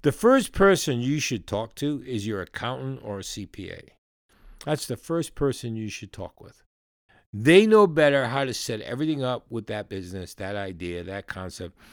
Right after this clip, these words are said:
The attorney's great for contracts, but financially you need that guy.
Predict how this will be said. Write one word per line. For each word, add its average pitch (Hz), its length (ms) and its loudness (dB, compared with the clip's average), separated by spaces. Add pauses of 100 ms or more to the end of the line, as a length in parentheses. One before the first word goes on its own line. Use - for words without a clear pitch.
(340)
The 165 100 6
attorney's 226 480 4
great 160 300 4
for 151 120 -4
contracts, 151 720 -2 (300)
but 110 100 -10
financially 127 680 -4
you 104 100 -4
need 107 240 -8
that 92 220 -12
guy. 107 340 -10